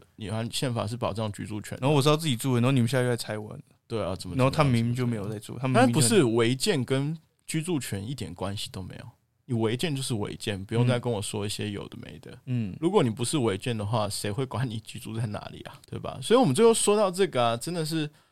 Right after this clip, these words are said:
Speaker 1: 我自己觉得所有违建的重心都在于公共安全。
Speaker 2: 安全。
Speaker 1: 这才是问题的核心。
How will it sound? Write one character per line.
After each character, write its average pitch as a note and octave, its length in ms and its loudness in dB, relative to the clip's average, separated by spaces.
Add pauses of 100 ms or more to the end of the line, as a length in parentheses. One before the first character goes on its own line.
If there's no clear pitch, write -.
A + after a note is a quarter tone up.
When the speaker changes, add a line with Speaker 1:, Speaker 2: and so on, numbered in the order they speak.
(380)
Speaker 1:
我 C3+ 160 4
自 B3+ 180 0
己 E3+ 80 2
觉 A#2 180 0
得 A2 160 0
所 E3+ 220 2
有 G3 60 8
违 A2+ 200 2
建 C#3+ 160 -2
的 B2+ 80 0
重 A#2 300 -2
心 A#2 220 -2
都 A#2+ 100 -2
在 A#2+ 240 0
于 E2+ 220 -6
公 C3 280 -4
共 G#2+ 320 -6 (180)
安 G#2+ 140 -8
全。 - 200 -10
Speaker 2:
安 B2+ 200 -4
全。 - 200 -8 (280)
Speaker 1:
这 F3+ 220 4
才 A#2+ 160 0
是 D3 140 -2
问 D3+ 180 -2
题 - 140 -12
的 A2 100 -8
核 - 240 -12
心。 - 180 -6